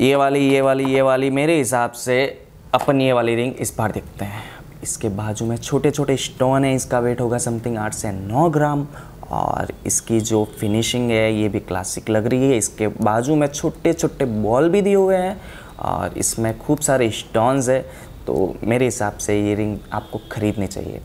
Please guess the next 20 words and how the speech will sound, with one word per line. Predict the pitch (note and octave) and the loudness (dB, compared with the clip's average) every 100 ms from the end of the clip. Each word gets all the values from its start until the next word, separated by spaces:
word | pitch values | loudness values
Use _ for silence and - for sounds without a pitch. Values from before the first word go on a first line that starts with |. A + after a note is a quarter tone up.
| - | -12
तो | - | -4
description | G2 - A#2+ A2+ A2+ | -4 -2 -4 -4 -2
में | A2 | 0
link | A2 G#2 F#2+ | 2 0 0
दिया | G#2 C3+ | 0 2
हुआ | D#3 D#3 | 4 4
है, | D3 C#3 | 4 2
जल्दी | D3 D#3+ E3+ E3+ | 2 4 4 2
से | E3+ | 0
जाके | C#3 C3+ C#3+ | -2 -2 -4
ख़रीद | - B2 A2 - | -4 -2 -2 -2
लो। | - - | -6 -6
आप | - A2 A2+ | -4 -4 -2
हमारी | G#2+ G#2+ A2 | 0 0 0
website | F#2 - A#2 | 0 0 -2
भी | A2+ A2+ | 0 -2
check | - A#2+ - | 0 -2 -2
कर | A#2 | -4
सकते | - C3 - | -2 -2 2
हो, | C#3 | 0